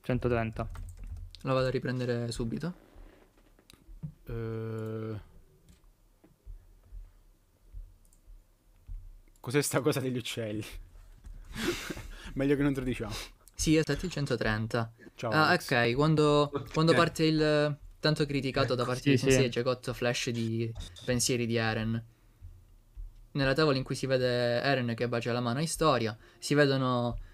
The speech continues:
Speaker 2: dei frammenti dei ricordi di Eren. Si vede Zeke che porge la mano, Mikasa che viene a salvare Eren, Eren a Liberia e si vede Falco a terra così. Quello è il pov dell'uccello, del, dell'uccello a cui si rivolge Falco. Quindi se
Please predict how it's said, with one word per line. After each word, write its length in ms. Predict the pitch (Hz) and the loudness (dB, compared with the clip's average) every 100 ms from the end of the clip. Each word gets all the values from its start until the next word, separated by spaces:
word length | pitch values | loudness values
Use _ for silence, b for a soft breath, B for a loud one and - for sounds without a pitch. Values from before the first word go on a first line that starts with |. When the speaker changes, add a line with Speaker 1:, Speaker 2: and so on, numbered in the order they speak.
| - | -6
Speaker 2:
dei 120 | 135 | -2
frammenti 420 | 135 135 135 127 | 0 0 -2 0
dei 100 | 123 | 0
ricordi 360 | 123 120 120 113 | 0 0 0 0
di 100 | 113 | 0
Eren. 480 | 110 110 110 113 113 b b | -2 -2 -2 -4 -6 b b
Si 160 | - 127 | -8 2
vede 260 | 131 127 | 4 4
Zeke 320 | 123 147 - | 4 2 2
che 100 | 139 | -4
porge 280 | 127 123 127 | -2 0 0
la 80 | 135 | 2
mano, 360 | 156 160 143 123 | 4 6 4 2
Mikasa 380 | 139 131 123 127 | 0 -2 -2 -2
che 120 | 123 | 0
viene 180 | 123 120 | 0 -2
a 40 | |
salvare 400 | - 120 120 123 | 0 0 2 0
Eren, 200 | 120 117 | 0 -2
Eren 220 | - 127 120 | -2 -2 0
a 40 | |
Liberia 420 | 120 143 165 139 | 0 2 2 2
e 20 | 123 | 0
si 100 | 151 | 0
vede 180 | 160 156 | 2 2
Falco 480 | 127 123 117 127 b b - | 0 -2 -2 -8 b b -6
a 120 | 135 | -6
terra 320 | - 131 123 | -2 -2 -2
così. 400 | 120 113 113 110 | -4 -6 -6 -4
Quello 180 | - 147 | 2 2
è 20 | |
il 60 | 135 | 4
pov 200 | 131 120 | 0 0
dell'uccello, 640 | 110 113 117 - 110 107 127 | 0 0 -2 0 0 0 -2
del, 540 | 117 113 110 110 110 - - _ | -2 -2 -4 -6 -10 -14 -20 _
dell'uccello 420 | - 117 113 131 120 | -4 -2 0 0 0
a 20 | |
cui 140 | - | -4
si 120 | 113 | -4
rivolge 340 | 120 113 117 117 | -2 -2 -2 -2
Falco. 480 | 113 110 107 143 - b b b b - | -2 -2 -2 -4 -4 b b b b -4
Quindi 240 | 156 143 | 0 0
se 340 | 127 143 165 | 2 4 4